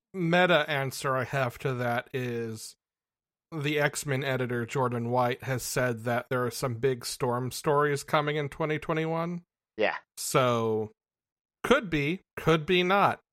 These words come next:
Speaker 1: Who
Speaker 2: Yeah.
Speaker 1: knows?
Speaker 2: I mean, that, uh, uh, given what they've set up for this, that's an obvious question
Speaker 1: Yeah.
Speaker 2: to ask, right? Yeah.
Speaker 1: Well, there were also a lot of people who assumed that,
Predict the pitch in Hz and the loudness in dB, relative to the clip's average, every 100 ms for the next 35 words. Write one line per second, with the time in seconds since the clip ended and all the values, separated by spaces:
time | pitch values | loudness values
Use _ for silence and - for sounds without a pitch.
0 | _ _ 208 202 208 156 107 101 - - | _ _ 4 6 4 4 0 -4 -12 -14
1 | _ _ 135 151 131 - _ _ 180 - | _ _ 2 2 0 -6 _ _ 2 2
2 | 120 - - 170 156 - - 131 117 _ | -6 -4 -6 -6 -12 -16 -18 -18 -18 _
3 | - 170 190 160 147 143 131 123 - - | 2 2 4 2 4 4 2 2 -2 2
4 | 147 135 - 110 101 98 - 117 - 123 | 4 4 2 -4 0 -2 2 0 2 -2
5 | 110 110 101 95 92 - 107 90 - 127 | 2 2 2 -6 -8 -2 -2 -2 -4 -2
6 | 110 71 71 - - 90 - 90 73 _ | -2 -4 -8 -10 -10 -10 -10 -12 -12 _
7 | 214 196 202 196 220 190 240 - 262 202 | 4 6 8 8 8 6 4 4 4 6
8 | 165 147 - 165 156 156 147 160 151 135 | 4 2 -2 -4 -2 0 0 0 -2 -2
9 | - - 151 151 147 131 135 131 127 123 | -6 -4 -4 -4 -6 -4 2 4 4 2
10 | - - | -6 -20